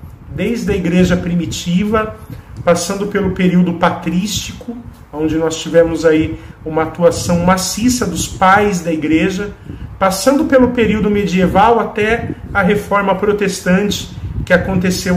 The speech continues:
com Martinho Lutero em mil quinhentos e dezessete. Então, tenho me dedicado muito a compreender a história da igreja. E quando nós percebemos, isso me chama muita atenção, porque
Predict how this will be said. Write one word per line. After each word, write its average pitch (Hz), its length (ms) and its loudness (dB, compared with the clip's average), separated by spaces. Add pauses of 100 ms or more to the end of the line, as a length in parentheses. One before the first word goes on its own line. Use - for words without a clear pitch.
(140)
com 180 60 -2
Martinho 175 500 4
Lutero 175 680 4 (400)
em 175 120 -2
mil 175 180 4
quinhentos 180 440 0
e 175 40 -2
dezessete. - 840 -2 (240)
Então, 285 160 -4
tenho 330 180 -2
me 320 100 6
dedicado 247 600 2
muito 226 240 -2
a 247 40 4
compreender 202 840 -2 (340)
a 185 100 2
história 190 560 2
da 170 80 2
igreja. 143 600 0 (440)
E 180 880 4 (180)
quando 320 260 -2
nós 233 520 4
percebemos, 226 1000 2 (100)
isso 190 220 -4
me 247 80 4
chama 240 320 2
muita 277 280 2
atenção, 196 720 0 (600)
porque 190 640 0